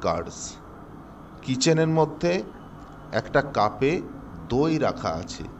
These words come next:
সেই দইটাকে ভালো করে ফেটতে হবে। Concupiscent মানে sexual desire। তাহলে তাকে মসৃণ করে ফেটতে বলো রান্নাঘরে কাপের মধ্যে রাখা দইকে।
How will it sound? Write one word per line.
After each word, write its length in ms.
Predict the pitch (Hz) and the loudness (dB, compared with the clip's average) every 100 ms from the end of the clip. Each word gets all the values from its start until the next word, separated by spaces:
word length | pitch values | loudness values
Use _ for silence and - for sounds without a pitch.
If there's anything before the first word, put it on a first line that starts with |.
| - - | -16 -12
সেই 260 | - 123 110 | 0 4 4
দইটাকে 640 | 80 98 110 143 165 - | 4 6 6 8 4 2
ভালো 320 | 143 - 98 107 | 0 0 0 0
করে 240 | 123 127 - - | 0 2 4 4
ফেটতে 340 | 104 - 80 | 2 -4 -6
হবে। 240 | 82 - - - - - - - | -6 -8 -12 -14 -18 -18 -8 2
Concupiscent 680 | 120 127 - - 156 160 143 135 | 4 4 0 0 2 0 0 2
মানে 260 | 123 127 - - - | 2 2 -2 -10 -4
sexual 600 | - 117 - 156 143 107 | 0 0 2 4 6 4
desire। 540 | 95 - 73 73 - - - - - - - - - - - - - - - - - - - - - | 0 0 -2 -4 -6 -10 -14 -14 -14 -14 -14 -14 -14 -16 -18 -14 -14 -14 -14 -12 -10 -12 -12 -16 -2
তাহলে 160 | 123 113 | 2 4
তাকে 300 | 123 120 160 | 4 4 6
মসৃণ 540 | 139 127 - 170 190 | 6 6 2 2 2
করে 240 | 190 180 160 | 4 6 6
ফেটতে 460 | 147 123 - 151 151 - - 107 | 6 4 2 2 2 -2 -6 4
বলো 260 | 117 123 | 6 8
রান্নাঘরে 600 | 110 110 123 131 127 147 | 8 6 4 0 2 2
কাপের 380 | 147 107 - 120 | 2 0 0 -2
মধ্যে 340 | 127 131 139 139 | 0 0 2 2
রাখা 320 | 101 - 131 | 2 0 -4
দইকে। 480 | - 87 82 - | 0 0 0 -4